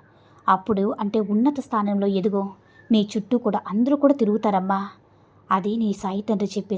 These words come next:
సందేశం ఇది. ఆ శివయ్య అనుగ్రహంతో కుబేర్లవుతావు తల్లి. ఈ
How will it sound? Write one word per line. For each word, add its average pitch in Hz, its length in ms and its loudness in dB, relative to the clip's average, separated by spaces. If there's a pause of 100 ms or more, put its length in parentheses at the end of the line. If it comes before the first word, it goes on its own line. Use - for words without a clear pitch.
(120)
సందేశం 196 420 -4
ఇది. 196 200 -4 (500)
ఆ 196 140 4
శివయ్య 190 560 -2
అనుగ్రహంతో 196 500 -2 (120)
కుబేర్లవుతావు 214 680 0
తల్లి. 196 240 -2 (580)
ఈ 220 100 2